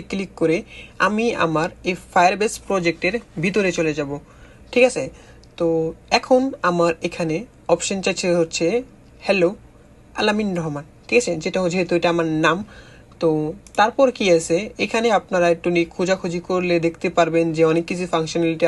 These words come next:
আছে। তো আমি কি করব, এখানে আমি আপনাদের সুন্দর অ্যাড যেটা আছে ওইখানে যাব। দেখতে পাচ্ছেন এখানে আপনারা আছে অ্যাপল, অ্যান্ড্রয়েড, ওয়েব, এগুলো মানে আছে,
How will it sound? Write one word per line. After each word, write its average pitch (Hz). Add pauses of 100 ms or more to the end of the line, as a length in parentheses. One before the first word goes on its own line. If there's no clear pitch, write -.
আছে। 165 (640)
তো - (440)
আমি 240 (120)
কি 202 (100)
করব, 156 (400)
এখানে 196 (280)
আমি 170 (140)
আপনাদের 165 (120)
সুন্দর 208 (300)
অ্যাড 165 (140)
যেটা 175
আছে 170 (100)
ওইখানে 175 (100)
যাব। 156 (640)
দেখতে 233
পাচ্ছেন 175 (460)
এখানে 190 (360)
আপনারা 175 (120)
আছে 175 (160)
অ্যাপল, 170 (560)
অ্যান্ড্রয়েড, 165 (640)
ওয়েব, 165 (840)
এগুলো 254 (140)
মানে 185 (280)
আছে, -